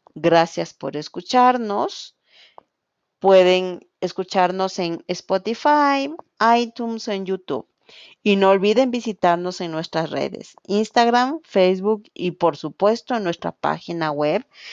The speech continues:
w w w punto espansol punto com.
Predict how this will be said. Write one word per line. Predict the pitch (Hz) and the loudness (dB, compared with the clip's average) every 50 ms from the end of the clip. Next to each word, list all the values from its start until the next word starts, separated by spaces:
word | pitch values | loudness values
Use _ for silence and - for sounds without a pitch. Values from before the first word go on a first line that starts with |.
| - - _ | -20 -20 _
w | - 165 175 165 156 156 156 151 160 175 180 175 | -2 0 2 2 4 2 2 4 4 4 4 4
w | 175 165 156 151 147 147 | 2 0 0 0 -4 -2
w | - 147 151 151 151 147 156 170 160 - | -2 -2 -2 -2 -2 0 0 0 0 2
punto | 214 262 294 294 - _ _ - | 2 2 2 2 -2 _ _ -6
espansol | - 170 170 - - - 143 139 147 - - - 196 185 185 185 190 - _ | -6 -6 -6 -6 -8 -8 -6 -6 -6 -8 -4 -2 0 0 0 -2 -4 -8 _
punto | - 165 160 156 156 151 _ - 165 156 _ | -10 -10 -10 -8 -10 -12 _ -6 -6 -6 _
com. | - - - - - - | -8 -12 -10 -10 -10 -12